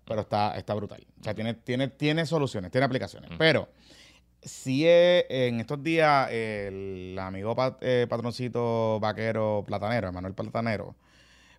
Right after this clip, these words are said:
Speaker 1: puso un tweet que él incluyó varias soluciones de A I que te hacen desde imágenes hasta te editan videos. Hay una que probé en estos días que está, que esa me voló la cabeza,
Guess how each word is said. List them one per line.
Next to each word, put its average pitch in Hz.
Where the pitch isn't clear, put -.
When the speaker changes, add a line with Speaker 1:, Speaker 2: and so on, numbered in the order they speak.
Speaker 1:
puso 123
un 151
tweet 123
que 127
él 123
incluyó 143
varias 113
soluciones 135
de 127
A 71
I -
que 113
te 104
hacen 107
desde 107
imágenes 123
hasta 101
te 101
editan 107
videos. 127
Hay 165
una 135
que 107
probé 104
en 139
estos 143
días 110
que 101
está, 113
que 110
esa 143
me 123
voló 98
la 127
cabeza, 113